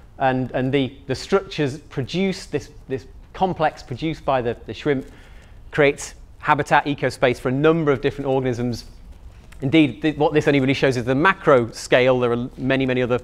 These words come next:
smaller scale organisms living within those systems. A variation on that, a different type of callianacid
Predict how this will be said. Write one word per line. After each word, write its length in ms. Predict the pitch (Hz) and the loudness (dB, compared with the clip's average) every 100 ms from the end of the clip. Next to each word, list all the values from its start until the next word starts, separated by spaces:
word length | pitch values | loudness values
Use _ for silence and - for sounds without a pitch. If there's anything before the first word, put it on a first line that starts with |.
| - | -6
smaller 460 | - - 156 170 147 | -12 -2 0 2 0
scale 320 | - 139 123 | -2 -4 -2
organisms 380 | 123 120 113 117 | -2 -4 -6 -4
living 220 | 123 117 | -4 -4
within 240 | 120 120 | -4 -2
those 260 | 120 117 - - - - | -2 -4 -6 -16 -20 -18
systems. 580 | - 156 - 139 135 - - - - - - - - - - - - - - - - | -6 -6 -2 -2 -2 -6 -16 -20 -20 -20 -20 -20 -20 -20 -20 -20 -20 -20 -20 -20 -8
A 80 | 139 | 0
variation 480 | 113 180 175 196 196 | 6 8 8 6 4
on 100 | 175 | 4
that, 180 | 180 139 | 4 2
a 20 | |
different 300 | 170 175 160 | -2 -2 0
type 180 | 175 160 | 2 2
of 100 | 151 | 0
callianacid 600 | 175 160 156 - 151 | 2 2 0 -2 -2